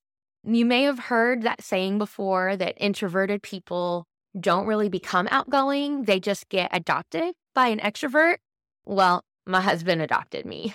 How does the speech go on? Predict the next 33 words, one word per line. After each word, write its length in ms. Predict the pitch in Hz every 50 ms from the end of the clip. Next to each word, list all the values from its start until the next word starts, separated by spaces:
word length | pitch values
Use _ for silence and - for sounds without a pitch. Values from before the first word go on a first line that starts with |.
| - - - _ _ _
<laughs> 320 | _ _ _ _ _ _ -
I 140 | 196 214
love 400 | 214 190 226 196 202 226 240 -
people, 480 | - - 233 226 226 240 247 269 320 349 - _ _ _ _ _ _ -
and 580 | 226 226 254 285 240 190 170 170 190 233 - -
I 100 | - 202
recharge 720 | 196 196 202 208 214 208 - - 190 170 165 165 170 165 -
in 160 | - 208 180
quiet 340 | - - 160 156 156 165 -
time 320 | - - 175 165 160 160
by 180 | 151 143 139 139
myself. 600 | 147 147 151 - - - 120 95 - - - _ _ _ _ _ _ _ _ _ _
So 120 | - 240 -
I 80 | 208
get 160 | 202 240 240 -
to 100 | - -
be 120 | 220 240 233 -
intentional 800 | 233 220 214 - - - 190 196 - - - 185 165 151 147 147
in 220 | - - 180 170
finding 480 | 160 - - 165 160 175 202 233 226 214
ways 440 | 190 175 170 165 165 165 170 - -
to 140 | - - 185
recharge 760 | 156 185 226 277 - - - 165 151 147 147 - - - - -
during 360 | 180 185 185 175 170 170 160
the 100 | 170 175
high 760 | - - - - 185 175 175 180 185 185 190 190 190 202 -
volume 460 | 202 175 175 175 170 175 180 175 170
excitement 760 | 160 - - - - - 156 - - 165 147 127 202 233 - _ _
of 180 | 175 175 170
the 60 | 175
month 240 | 170 160 156 160 160
of 120 | 202 190 196
December. 680 | 233 240 - 175 160 151 143 143 147 170 220 226